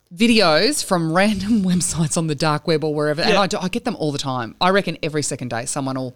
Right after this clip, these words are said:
Speaker 1: uh, uh, listen to this podcast and go, "I can't believe you said that. I can't believe you're one of them." And I'm like, "Are you joking?
Speaker 2: Yeah.
Speaker 1: Really? I, what do you mean you
Speaker 2: Really?
Speaker 1: can't believe I'm, I'm part of the government?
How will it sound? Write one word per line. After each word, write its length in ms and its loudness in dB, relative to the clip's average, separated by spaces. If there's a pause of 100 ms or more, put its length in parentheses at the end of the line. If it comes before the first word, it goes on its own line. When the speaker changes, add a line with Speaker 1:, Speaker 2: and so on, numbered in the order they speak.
(460)
Speaker 1:
uh, 60 -6 (100)
uh, 40 -8 (100)
listen 420 -4
to 60 -6
this 140 -4
podcast 540 -4
and 80 -6
go, 80 -4 (140)
"I 60 -2
can't 260 -6
believe 240 -8
you 60 -8
said 240 -6
that. 120 -4
I 40 -6
can't 240 -8
believe 280 -8
you're 120 -6
one 200 -6
of 120 -12
them." 140 -10
And 60 -8
I'm 60 -8
like, 140 -8 (180)
"Are 300 -18
you 60 -6
joking? 460 -6 (300)
Speaker 2:
Yeah. 300 -6
Speaker 1:
Really? 220 4 (140)
I, 80 -6
what 80 -10 (640)
do 100 -6
you 60 -4
mean 100 0
you 60 0
Speaker 2:
Really? 100 0
Speaker 1:
can't 140 2
believe 220 2
I'm, 120 0 (440)
I'm 100 0
part 260 2
of 60 -10
the 60 -2
government? 440 -2